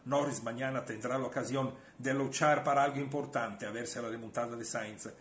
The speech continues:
eh, acabará con, eh, puntos.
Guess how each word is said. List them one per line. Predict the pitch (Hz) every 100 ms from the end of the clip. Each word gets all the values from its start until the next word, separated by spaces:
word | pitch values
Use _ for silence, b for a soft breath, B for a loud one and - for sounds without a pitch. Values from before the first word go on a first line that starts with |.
| B B B -
eh, | 113 110
acabará | 110 - 127 123 123 123 123 120 120
con, | - 139 135 135 131
eh, | 127 127 120 -
puntos. | 123 98 87 - 92 87 -